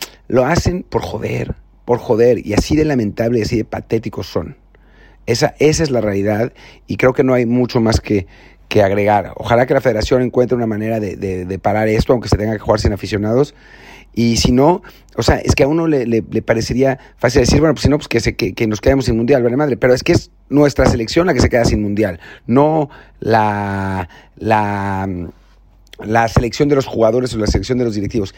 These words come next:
Y son tan absolutamente pendejos los aficionados para no darse cuenta. Entonces,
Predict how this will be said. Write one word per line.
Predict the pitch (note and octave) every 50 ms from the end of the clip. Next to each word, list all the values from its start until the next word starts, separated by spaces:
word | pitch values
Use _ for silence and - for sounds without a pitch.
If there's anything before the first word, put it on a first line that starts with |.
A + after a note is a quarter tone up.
| - - - - -
Y | B2+
son | B2+ - G#3+ A3 A3
tan | - G#3 G3+
absolutamente | G3 - - D3 C#3 D3 D3 - D3+ D3 C#3+ - -
pendejos | - - G#2+ F#2+ F#2 F#2+ F#2 G2+ G2+ - - D#2
los | - -
aficionados | G2 E2+ F#2 F#2+ A2 A2+ A2
para | - G2+ F#2
no | G#2 G#2+
darse | A2 G#2+ G#2+ A2+
cuenta. | - - G#2 G2+ - D3 - - - - -
Entonces, | - - C3 C#3 C#3+ E3+ D#3+